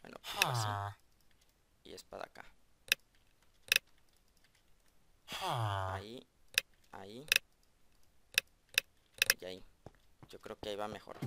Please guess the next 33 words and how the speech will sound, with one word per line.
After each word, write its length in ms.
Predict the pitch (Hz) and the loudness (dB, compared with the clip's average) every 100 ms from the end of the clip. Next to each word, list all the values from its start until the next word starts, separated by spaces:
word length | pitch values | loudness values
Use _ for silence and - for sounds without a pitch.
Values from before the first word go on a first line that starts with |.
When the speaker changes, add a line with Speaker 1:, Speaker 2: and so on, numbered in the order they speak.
| - | -6
Speaker 2:
Ah. 420 | 185 131 113 110 - | -6 -4 -4 -4 -4
Speaker 1:
Yo 80 | - | -6
creo 200 | 107 110 | -8 -8
que 80 | - | -6
ahí 60 | 107 | -2
voy 260 | 117 135 - | 0 -2 -4
mejor. 400 | 107 101 107 98 - _ - - - | -8 -6 -6 -6 -10 _ -20 -18 -12
Antes 300 | 117 151 - | -8 -6 -4
tenía 300 | 117 117 131 | -4 -4 -6
hasta 240 | - 110 | -2 0
arco 220 | 113 - | -2 -4
y 40 | 135 | -10
todo, 260 | - 117 | -8 -6
¿has 100 | 107 | -6
visto? 320 | - 107 - 156 | -8 -10 -8 -8
Y, 120 | 147 | -8
y, 220 | - 113 - - | -8 -10 4 4
y 60 | |
he 60 | 107 | 4
muerto 340 | 104 104 - | -8 -10 -10
por 160 | 139 127 | -10 -10
pendejo. 480 | - 104 101 117 - - - - - - - - - - - | -10 -10 -8 -10 -12 -16 -20 -20 -20 -18 -18 -16 -18 -20 -10
Ahora, 260 | - 123 107 - - - - - - - - - - _ - | -2 -2 -2 -8 -16 -18 -20 -20 -20 -20 -18 -18 -18 _ -12
¿dónde 200 | 127 143 | -10 -8
está 200 | 139 - | -8 -6
este 200 | 107 - | -8 -6
del 120 | 107 | -8
medio? 260 | 101 - - - - - - - - - - - - | -8 -12 -14 -20 -20 -20 -20 -20 -20 -20 -20 -20 -16
Que 160 | - 104 | -14 -8
yo 160 | 120 131 | -6 -4
me 140 | 127 | -6
lo 100 | 104 | -8
furilo. 480 | - 104 107 98 | -10 -12 -12 -12